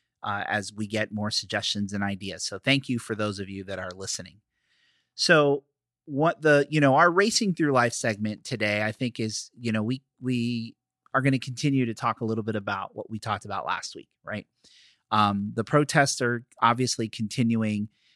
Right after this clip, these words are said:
The topic of racism is, is, is one of the hot topics around the country and will continue to be, rightfully so. I mean, this is a, an issue that, that has long been there,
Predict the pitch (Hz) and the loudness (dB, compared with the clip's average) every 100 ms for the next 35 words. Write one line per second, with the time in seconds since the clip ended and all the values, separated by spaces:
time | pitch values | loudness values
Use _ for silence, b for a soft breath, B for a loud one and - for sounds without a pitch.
0 | _ 113 - - 131 - 131 110 110 110 | _ -4 0 4 4 4 -2 -2 0 0
1 | 110 - 107 107 104 104 107 - 101 - | 0 -4 -4 -2 -2 -4 -6 -6 -6 -8
2 | - 101 98 107 110 110 - 107 - - | -8 -10 -2 0 0 0 0 -2 -2 -4
3 | 98 98 92 - - 107 101 104 101 95 | -4 -6 -12 -12 -8 -6 -2 -2 -2 -6
4 | 98 - - 101 - 98 95 95 107 - | -10 -8 -2 -2 -2 -6 -4 -4 -4 -4
5 | 170 262 254 98 92 95 - _ _ _ | -2 0 2 0 -4 -12 -18 _ _ _
6 | - 143 - 139 123 - 90 82 _ - | 2 2 2 2 2 0 -4 -6 _ 0
7 | 113 113 131 - 160 139 139 120 113 - | 2 2 2 2 2 4 4 4 0 -6
8 | _ _ _ 117 123 131 - 127 113 104 | _ _ _ 4 6 6 4 2 0 -2
9 | - _ - 110 104 104 - 107 98 92 | -6 _ -4 -2 0 -4 -6 -8 -8 -10
10 | - _ _ _ - 117 113 120 123 127 | -18 _ _ _ -14 -6 0 2 4 4
11 | 127 127 120 110 113 113 110 107 104 104 | 4 2 -2 0 0 2 0 -2 -2 -4
12 | 101 | -8